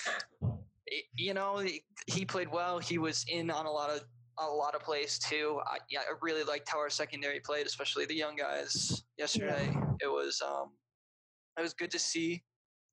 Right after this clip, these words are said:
Speaker 1: um, especially 'cause we had some worries after the Missouri game. And I think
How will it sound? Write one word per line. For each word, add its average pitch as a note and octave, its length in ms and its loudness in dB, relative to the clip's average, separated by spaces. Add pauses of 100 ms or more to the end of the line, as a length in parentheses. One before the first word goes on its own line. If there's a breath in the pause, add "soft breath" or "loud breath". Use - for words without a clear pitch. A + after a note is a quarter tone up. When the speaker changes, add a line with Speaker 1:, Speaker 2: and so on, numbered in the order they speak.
(340)
Speaker 1:
um, D3+ 440 -2
especially E3 420 -2
'cause D#3+ 180 -4
we D#3 80 -2
had D#3+ 160 -2
some D#3+ 180 -6
worries D#3+ 360 0
after D3+ 220 -2
the C#3+ 100 -4
Missouri C#3+ 400 0
game. D#3+ 420 -4
And C#3+ 140 -2
I C#3+ 80 -2
think D3+ 340 -4